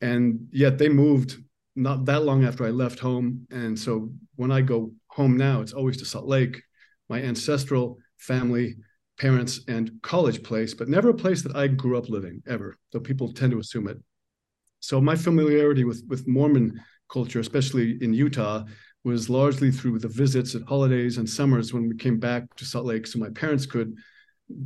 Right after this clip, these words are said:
visit our f-, families, their families, but also, I mean, you know, one of the reasons they moved back when my dad retired was because I think they each felt that they had not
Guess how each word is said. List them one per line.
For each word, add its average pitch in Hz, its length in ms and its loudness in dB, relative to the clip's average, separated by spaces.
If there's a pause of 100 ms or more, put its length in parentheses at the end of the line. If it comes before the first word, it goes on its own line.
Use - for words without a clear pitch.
(160)
visit 139 300 6
our 135 80 8
f-, 131 120 2
families, 127 520 0
their 143 120 2
families, 127 380 -2
but 180 140 -4
also, 170 500 0
I 151 40 -6
mean, 127 420 0 (680)
you 139 80 2
know, 147 60 4
one 180 100 4
of 165 80 4
the 151 60 2
reasons 156 280 2
they 135 80 2
moved 127 220 6
back 135 240 -4
when 131 100 -2
my 117 100 -2
dad 120 240 -4
retired 143 720 0 (500)
was 131 220 4
because 123 760 0
I 135 40 -12
think 143 160 0
they 135 80 2
each 139 180 0
felt 131 220 -2
that 117 100 -6
they 117 80 -6
had 120 140 -2
not 120 180 -2